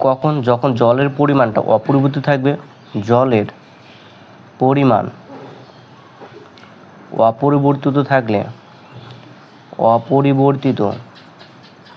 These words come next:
থাকলে পাম্পের ক্ষমতা, পাম্পের ক্ষমতা বৃদ্ধি পেলে, বৃদ্ধি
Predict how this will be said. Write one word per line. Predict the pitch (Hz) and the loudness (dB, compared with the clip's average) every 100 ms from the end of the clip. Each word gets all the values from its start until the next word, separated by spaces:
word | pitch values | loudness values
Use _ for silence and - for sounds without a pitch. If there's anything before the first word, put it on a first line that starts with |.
| - - - - - - - - - - - | -20 -20 -20 -20 -20 -20 -20 -20 -20 -14 -4
থাকলে | 127 131 120 101 120 - - - - - - - - | -4 2 2 2 -4 -16 -20 -20 -20 -20 -20 -16 -2
পাম্পের | 117 123 147 143 - | -2 0 -2 -2 -2
ক্ষমতা, | 135 135 117 107 - - - - - - - - - - - - - - - - - - - - - - - - - - - | -2 0 0 0 -2 -12 -20 -20 -20 -20 -20 -20 -20 -20 -20 -20 -20 -20 -20 -20 -20 -20 -20 -20 -18 -18 -20 -20 -20 -10 -2
পাম্পের | 110 131 135 110 101 - - - - - - - - - - - - - | -2 -2 -2 -2 -2 -14 -20 -20 -20 -20 -20 -20 -20 -20 -20 -20 -20 -6
ক্ষমতা | 131 135 143 123 104 - - - 107 | -2 0 0 2 -2 -2 -14 -10 -4
বৃদ্ধি | 131 135 131 139 | 0 0 0 0
পেলে, | 139 107 104 - - - - - - - - - - - - - - - - 110 | 2 0 -2 -6 -20 -20 -20 -20 -20 -20 -20 -20 -20 -20 -20 -20 -20 -18 -10 -2
বৃদ্ধি | 127 135 127 | 2 2 2